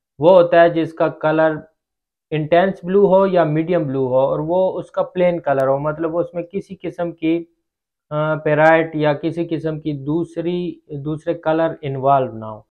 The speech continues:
जो कलर में एक हो, मतलब उसमें पेराइट और दूसरी किस्म की इम्प्योरिटीज मौजूद ना हो, वो सबसे अच्छा और ए ग्रेड का फिरोजा माना जाता है। तो दुनिया में सबसे जो बेहतरीन क्वालिटी का फिरोजा है, ए ग्रेड का फिरोजा माना जाता है, वो निशापुर माइन का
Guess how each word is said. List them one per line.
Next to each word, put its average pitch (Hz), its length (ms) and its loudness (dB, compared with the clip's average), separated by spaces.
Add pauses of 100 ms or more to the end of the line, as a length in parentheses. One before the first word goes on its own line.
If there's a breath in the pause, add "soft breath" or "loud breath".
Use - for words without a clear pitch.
(200)
जो 180 200 2
कलर 202 320 4
में 190 140 -2
एक 175 340 -2
हो, 170 120 0
मतलब 170 360 -2
उसमें 175 360 -4
पेराइट 165 540 4
और 160 120 0
दूसरी 160 360 -6
किस्म 160 320 -10
की 156 120 -10
इम्प्योरिटीज 151 720 -8
मौजूद 135 500 -6
ना 127 120 -6
हो, 113 200 -10 (540)
वो 170 160 2
सबसे 180 440 -2
अच्छा 170 480 0
और 170 280 4
ए 175 140 0
ग्रेड 156 320 -2
का 156 100 -4
फिरोजा 147 400 -4
माना 135 280 -6
जाता 113 340 -8
है। 117 80 -20 (380)
तो 156 120 0
दुनिया 185 380 0
में 190 160 0
सबसे 185 400 -2
जो 175 140 -2
बेहतरीन 151 640 -2
क्वालिटी 175 380 2
का 170 140 -2
फिरोजा 160 420 -2
है, 160 220 0
ए 185 120 0
ग्रेड 180 320 -2
का 175 100 -2
फिरोजा 165 380 -2
माना 160 280 -2
जाता 156 320 0
है, 165 60 4
वो 156 120 -2
निशापुर 147 640 -6
माइन 147 300 -2
का 156 200 0